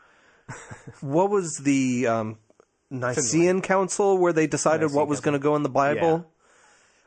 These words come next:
Speaker 2: I don't even know if we have original copies of the final Bible they decided on.
Speaker 1: Hmm.
Speaker 2: <laughs>
Speaker 1: Wow.
Speaker 2: Let alone all these other re-, original source materials of all the other books, the Book of Judas, the Book of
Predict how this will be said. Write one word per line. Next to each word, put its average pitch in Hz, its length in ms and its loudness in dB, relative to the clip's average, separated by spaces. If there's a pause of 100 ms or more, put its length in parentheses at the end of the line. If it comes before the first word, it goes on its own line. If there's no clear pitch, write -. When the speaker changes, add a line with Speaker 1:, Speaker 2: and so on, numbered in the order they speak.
(120)
Speaker 2:
I 170 100 2
don't 226 160 0
even 185 220 -2
know 170 120 4
if 165 120 -4
we 175 100 2
have 143 220 0
original 139 320 0
copies 127 420 -2
of 110 280 -6
the 117 80 -4
final 143 340 -2
Bible 113 320 -2
they 127 220 0
decided 90 540 -6
on. - 260 -14 (1160)
Speaker 1:
Hmm. 110 280 -14
Speaker 2:
<laughs> - 40 -20 (520)
Speaker 1:
Wow. 156 160 -2
Speaker 2:
Let 175 140 2
alone 160 600 0 (240)
all 143 200 0
these 135 240 -2
other 127 260 2
re-, 127 460 -6
original 131 480 -4
source 143 320 -4
materials 117 440 -4 (260)
of 123 100 -4
all 143 160 0
the 143 140 -4
other 151 200 2
books, 110 320 -6
the 117 120 -8
Book 123 260 -4
of 117 200 -4
Judas, 113 500 -6
the - 80 -14
Book 113 220 -8
of 107 280 -12